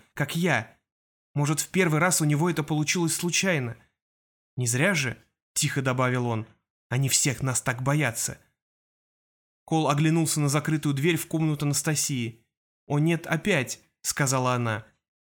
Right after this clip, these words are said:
Что она имела в виду? Что Кол, возможно, уже раньше это делал, или что «о нет, опять Константин»?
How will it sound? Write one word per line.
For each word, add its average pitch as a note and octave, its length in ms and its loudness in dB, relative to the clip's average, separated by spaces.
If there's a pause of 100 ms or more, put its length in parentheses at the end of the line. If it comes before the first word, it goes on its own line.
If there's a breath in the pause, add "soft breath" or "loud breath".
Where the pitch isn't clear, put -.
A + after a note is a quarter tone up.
(260)
Что - 240 2
она D#3 200 4
имела C#3 280 2
в C3+ 40 0
виду? D#3 400 -4 (260)
Что - 160 -2
Кол, F#3 280 2
возможно, D#3 500 2
уже D3+ 180 2
раньше E3 300 2
это D3+ 160 0
делал, D3+ 420 -2
или D#3 220 0
что D#3+ 420 0 (240 loud breath)
«о D#3 120 2
нет, E3+ 280 2
опять D#3+ 360 0
Константин»? E3 800 -2